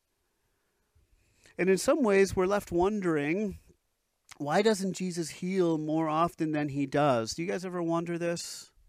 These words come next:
I sure do. And many of you have believed that Jesus has the power to heal,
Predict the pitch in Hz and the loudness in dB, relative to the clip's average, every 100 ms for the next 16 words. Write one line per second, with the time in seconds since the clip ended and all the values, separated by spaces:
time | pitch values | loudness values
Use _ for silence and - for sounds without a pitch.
0 | _ _ 151 160 - 156 165 156 120 - | _ _ -2 -2 -2 -4 -4 -4 -8 -14
1 | _ _ _ _ _ _ _ _ _ _ | _ _ _ _ _ _ _ _ _ _
2 | 165 180 233 240 175 185 190 175 156 156 | 2 4 6 4 2 2 2 2 0 -2
3 | 190 202 170 151 180 202 180 165 170 - | -2 -4 -4 -4 -6 -8 -6 -6 -6 -6
4 | 139 160 180 180 160 143 - 254 185 160 | -8 -2 -2 -2 -4 -8 -8 -4 -2 0
5 | 196 190 | -2 -4